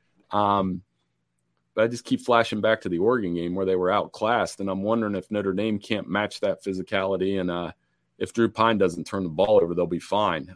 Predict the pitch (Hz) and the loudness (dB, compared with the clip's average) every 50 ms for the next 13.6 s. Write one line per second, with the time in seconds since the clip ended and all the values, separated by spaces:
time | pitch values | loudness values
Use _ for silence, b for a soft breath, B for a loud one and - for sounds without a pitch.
0 | - - 104 104 104 98 98 95 87 _ _ _ - 180 254 285 254 160 151 196 | -10 -4 0 0 2 2 0 -2 -4 _ _ _ 4 6 6 6 6 4 4 4
1 | 247 220 - - 196 190 170 - B B B B B B _ - 143 180 190 - | 4 4 4 6 6 6 6 4 B B B B B B _ 2 2 2 2 2
2 | _ _ _ _ - - 160 156 - 151 139 123 - 151 165 175 175 160 147 135 | _ _ _ _ 2 4 4 6 6 6 4 6 4 4 6 6 6 4 4 4
3 | 127 120 117 113 - - - _ _ _ - - 131 131 131 - 123 113 - - | 2 2 0 -2 -6 -10 -18 _ _ _ 0 4 4 4 4 2 -2 -2 0 0
4 | 139 127 123 - - 143 170 175 160 151 139 - 120 107 98 - 104 95 - 113 | 0 0 2 2 4 4 6 8 6 6 6 4 -2 -4 -2 -4 -6 -4 -2 -2
5 | 95 90 85 90 90 90 73 73 - - - - _ _ _ _ - 117 123 131 | -4 -4 -4 -6 -8 -8 -8 -12 -14 -18 -20 -20 _ _ _ _ 2 2 2 4
6 | 131 120 98 90 90 101 123 147 147 139 151 160 165 165 156 - - 120 120 113 | 4 2 4 4 4 6 6 6 6 6 6 6 6 4 4 0 2 2 2 2
7 | 95 - _ _ _ _ _ _ _ _ _ _ _ _ _ _ _ _ _ - | 2 -2 _ _ _ _ _ _ _ _ _ _ _ _ _ _ _ _ _ 2
8 | 127 127 127 127 139 123 117 110 85 117 113 101 80 - 104 110 127 139 143 143 | 2 2 2 2 0 -2 -2 -2 -2 -2 -2 -2 0 2 2 2 2 2 0 0
9 | 143 - - - - - 110 104 120 120 120 117 - 160 147 - 160 143 135 - | -2 -6 -6 0 0 2 2 4 4 4 2 2 0 -6 -4 -4 -4 -4 -4 -4
10 | - - 139 123 - - - 120 107 69 90 92 - - 98 92 73 80 78 - | -4 -2 -2 -2 -2 0 0 0 0 -2 -6 -10 -6 -4 -4 -4 -4 -6 -12 -12
11 | - - - 65 65 _ - - 101 104 120 113 113 110 107 104 95 107 110 110 | -14 -14 -14 -14 -14 _ -8 -6 -2 0 0 0 0 -2 -4 0 2 2 2 2
12 | 104 - 101 98 98 98 98 104 95 - 101 95 - - 95 98 98 101 98 101 | 2 0 -2 0 0 0 0 -2 -6 -6 -8 -10 -8 -4 -2 0 0 0 0 0
13 | 101 95 92 92 90 87 85 85 85 90 87 82 | 0 -2 -2 -4 -4 -4 -6 -6 -6 -6 -8 -8